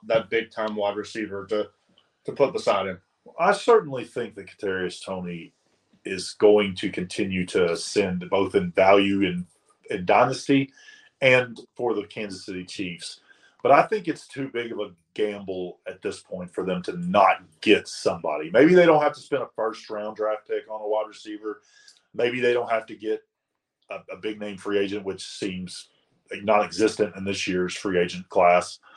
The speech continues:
Speaker 2: Uh, but they need to add to that wide receiving core. Uh, th-,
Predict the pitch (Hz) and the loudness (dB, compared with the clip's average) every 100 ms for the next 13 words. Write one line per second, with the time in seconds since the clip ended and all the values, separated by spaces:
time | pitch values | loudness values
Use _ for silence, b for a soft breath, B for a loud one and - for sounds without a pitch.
0 | b b b b - 107 98 95 123 143 | b b b b -4 0 0 0 2 2
1 | - _ _ 131 170 196 170 160 151 143 | 2 _ _ 0 2 2 0 -4 -6 -4
2 | 143 - 104 107 101 - 101 92 92 90 | -6 -4 -4 -4 -4 -6 -8 -6 -8 -8
3 | 87 - 87 80 78 - 80 80 82 - | -12 -18 -18 -16 -14 -8 -4 -4 -6 -8
4 | 87 80 - _ - _ - | -8 -8 -10 _ -20 _ -12